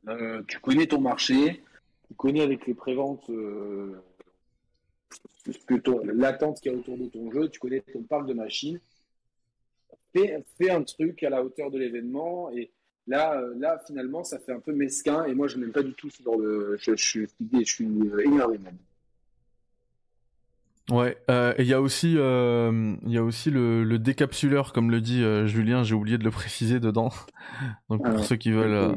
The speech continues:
Speaker 1: c'est,
Speaker 2: voilà. Et,
Speaker 1: c'est sou-, s'ouvrir leur bière, ouais.
Speaker 2: et j'ai dit épée de Master Chief, effectivement, c'est l'épée des Covenants, pardon, voilà. Merci dans, dans le chat, euh, agité pour la, euh, précision. Donc voilà, j'ai,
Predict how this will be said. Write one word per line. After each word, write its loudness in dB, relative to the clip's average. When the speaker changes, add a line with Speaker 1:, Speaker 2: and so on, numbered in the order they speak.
Speaker 1:
c'est, 4
Speaker 2:
voilà. 4
Et, 4
Speaker 1:
c'est 4
sou-, 2
s'ouvrir 2
leur 0
bière, -10
ouais. -20
Speaker 2:
et 4
j'ai 4
dit 4
épée 4
de 2
Master 2
Chief, 2
effectivement, 2
c'est 2
l'épée 4
des 2
Covenants, 2
pardon, 0
voilà. -2
Merci -2
dans, 2
dans 2
le -2
chat, 0
euh, 0
agité 2
pour 2
la, 2
euh, 4
précision. 0
Donc 2
voilà, 4
j'ai, 2